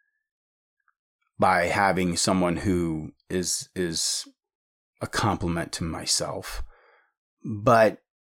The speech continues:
the marriage really is me be acting in more of a sacrificial way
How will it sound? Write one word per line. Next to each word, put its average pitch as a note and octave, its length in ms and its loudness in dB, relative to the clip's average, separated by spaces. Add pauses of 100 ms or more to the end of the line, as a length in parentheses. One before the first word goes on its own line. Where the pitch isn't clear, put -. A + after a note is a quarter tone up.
(960)
the A2+ 100 2
marriage G#2 540 0
really E2+ 460 0
is F2+ 440 -6
me F#2 760 -2 (1120)
be G2+ 260 2 (140)
acting G#2 420 0
in F2 140 -2
more F#2 220 0
of E2 80 -2
a E2 60 -4
sacrificial F2 720 -4
way - 420 -10